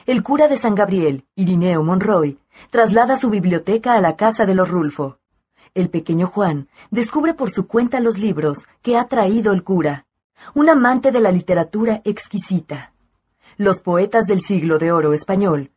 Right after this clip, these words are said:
Garcilaso, Quevedo, Fray de León, Góngora y Lope de Vega, son las voces que acompañan la soledad del niño lector,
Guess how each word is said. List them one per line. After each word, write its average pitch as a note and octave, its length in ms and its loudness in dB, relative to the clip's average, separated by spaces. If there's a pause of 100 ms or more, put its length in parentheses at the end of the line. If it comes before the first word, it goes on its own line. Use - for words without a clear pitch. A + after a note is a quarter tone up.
(120)
Garcilaso, F3+ 840 -2 (100)
Quevedo, D#3 540 -2 (160)
Fray A#3 300 2
de A3+ 80 4
León, D#3+ 520 0
Góngora D#3 600 -2 (100)
y F#3+ 120 0
Lope F3 280 2
de F3 80 -2
Vega, F3 400 0 (340)
son D#4 160 0
las C4+ 200 2
voces C4 320 0
que - 80 -4
acompañan A3 580 0
la G#3+ 80 2
soledad F3+ 480 0
del F#3 220 2
niño A3+ 260 2
lector, F#3 560 -2